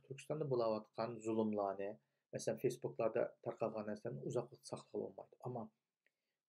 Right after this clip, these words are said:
bu YouTube'dagi, e, ularni arxiv omborig'imizda saqlay olamiz, ham YouTube kanalimiz orqali bu yerda saqlanib tura oladi.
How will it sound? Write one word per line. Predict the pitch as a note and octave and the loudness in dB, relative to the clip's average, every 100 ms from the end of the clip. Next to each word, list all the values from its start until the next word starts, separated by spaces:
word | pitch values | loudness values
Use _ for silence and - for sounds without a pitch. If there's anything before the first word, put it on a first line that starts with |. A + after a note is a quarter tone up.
| - | -6
bu | A2+ | 4
YouTube'dagi, | B2+ C3+ C#3 - - C3 - - - A2 - _ _ | 6 6 4 -2 -6 -4 -4 -6 -4 -2 -4 _ _
e, | - A2 G#2+ A1+ - - _ _ _ _ _ _ | -4 -2 -2 -4 -6 -10 _ _ _ _ _ _
ularni | C#3 A2+ C3 C#3 | 0 2 6 6
arxiv | - - A#2+ | 6 0 -2
omborig'imizda | A2+ G#2+ A2 A2+ B2 C#3 | 2 2 0 -4 -4 -2
saqlay | C#3 C3+ | 2 4
olamiz, | C#3+ D3 - | 4 2 -2
ham | A#2 A2+ | 0 0
YouTube | A#2 - - | -2 -6 -2
kanalimiz | C3 A2+ A2 | 0 0 -2
orqali | - - G#2+ - | -4 -4 -6 -2
bu | A#2 C#3 _ _ - | -2 -2 _ _ -2
yerda | G#2 - | 0 0
saqlanib | A2 - G#2 - | -4 -2 -6 -6
tura | - G#2 | -4 -4
oladi. | - - - | -4 -8 -18